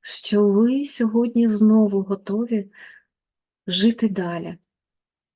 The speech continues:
І ви робите вибір, що ви будете керувати своїм днем, і що ви можете вибирати,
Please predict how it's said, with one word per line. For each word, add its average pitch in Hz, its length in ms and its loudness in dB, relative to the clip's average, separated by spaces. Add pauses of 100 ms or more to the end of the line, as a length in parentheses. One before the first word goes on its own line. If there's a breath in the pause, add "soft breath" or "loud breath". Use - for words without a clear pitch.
(140)
І 196 140 -2
ви 202 460 2
робите 190 640 -6 (160)
вибір, 226 560 -2 (1800)
що - 340 -6
ви 196 240 2
будете 180 360 -6
керувати 185 640 -2
своїм 170 380 -14 (420)
днем, 180 520 -6 (160)
і 202 60 -8
що 202 240 -4
ви 220 100 4
можете 196 600 2
вибирати, 185 880 -2